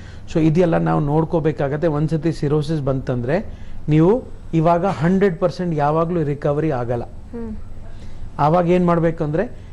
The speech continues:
Speaker 1: ಯಾವ ಕಾರಣದಿಂದ ಇದೆ ಅದು maintain ಮಾಡಕ್ ಶುರು ಮಾಡ್ಬೇಕು. ಇದ್ರಲ್ಲಿ ನಮ್ಗೆ patients ಎಲ್ಲ ಹೇಳ್ತಾರೆ, "ಡಾಕ್ಟರ್, ಎಷ್ಟ್ percent damage ಆಗಿದೆ?" Common question. ನೀವು ಇವಾಗ cirrhosis ಬಂದ್ರೆ
Speaker 2: ಹ್ಮ್.
Speaker 1: ನೀವು ಕೇಳ್ತೀರಾ ಎಷ್ಟ್ percent? ಇದ್ರಲ್ಲಿ actually percent ಇರಲ್ಲ,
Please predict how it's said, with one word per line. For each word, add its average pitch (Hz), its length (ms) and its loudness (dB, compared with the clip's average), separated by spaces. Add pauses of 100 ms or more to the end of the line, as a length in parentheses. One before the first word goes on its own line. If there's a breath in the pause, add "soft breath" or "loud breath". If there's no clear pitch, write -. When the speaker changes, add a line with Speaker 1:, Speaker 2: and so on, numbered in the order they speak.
(160 loud breath)
Speaker 1:
ಯಾವ 170 280 6
ಕಾರಣದಿಂದ 165 640 0
ಇದೆ 156 200 0
ಅದು 170 200 0
maintain 151 540 0
ಮಾಡಕ್ 131 280 -2
ಶುರು 127 240 -2
ಮಾಡ್ಬೇಕು. 120 560 -2 (880 loud breath)
ಇದ್ರಲ್ಲಿ 175 340 4
ನಮ್ಗೆ 165 320 4
patients 160 520 0
ಎಲ್ಲ 147 120 2
ಹೇಳ್ತಾರೆ, 139 600 2 (720 loud breath)
"ಡಾಕ್ಟರ್, 151 600 -2
ಎಷ್ಟ್ 170 280 2
percent 165 240 2
damage 123 320 0
ಆಗಿದೆ?" - 320 -8 (420)
Common 196 340 2
question. 123 320 -2
ನೀವು 156 280 0
ಇವಾಗ 156 320 2
cirrhosis 156 500 0
ಬಂದ್ರೆ 143 320 0
Speaker 2:
ಹ್ಮ್. - 380 -8
Speaker 1:
ನೀವು 156 160 4
ಕೇಳ್ತೀರಾ 156 440 2
ಎಷ್ಟ್ 139 280 0
percent? - 400 -6 (360 loud breath)
ಇದ್ರಲ್ಲಿ 190 340 4
actually 180 320 0
percent 160 500 -2
ಇರಲ್ಲ, 117 220 0